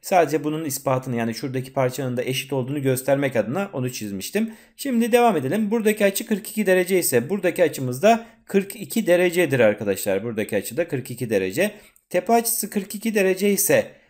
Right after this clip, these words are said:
yüz seksenden kırk ikiyi çıkartırsam yüz otuz sekiz. Yüz otuz sekizi ikiye bölersem altmış dokuz, altmış dokuz olacaktır. Buradaki açı altmış dokuz derece, buradaki açı altmış dokuz derece.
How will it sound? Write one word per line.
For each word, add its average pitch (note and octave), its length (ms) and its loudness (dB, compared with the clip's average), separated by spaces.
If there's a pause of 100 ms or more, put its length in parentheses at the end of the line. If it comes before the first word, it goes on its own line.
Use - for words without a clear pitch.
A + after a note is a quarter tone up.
(140)
yüz E3 220 -4
seksenden G3 640 0
kırk F3+ 240 -6
ikiyi G3 260 -6
çıkartırsam B2+ 760 0
yüz D#3 500 -4
otuz C3+ 420 -4
sekiz. A2 520 -2 (240)
Yüz G3 340 -2
otuz F3+ 280 -6
sekizi E3+ 420 -4
ikiye F#3+ 400 -2
bölersem F3+ 640 4 (220)
altmış G3 420 2
dokuz, G#3+ 380 -2
altmış C#3+ 400 -2
dokuz G#2+ 260 -4
olacaktır. F#2 580 -4
Buradaki G#2 380 -4
açı - 200 -10
altmış C3 360 -6
dokuz D#3+ 280 -4
derece, E3 440 4 (300)
buradaki C3 400 2
açı - 360 -2 (120)
altmış C3+ 480 0
dokuz C3+ 380 -4
derece. F#2+ 380 2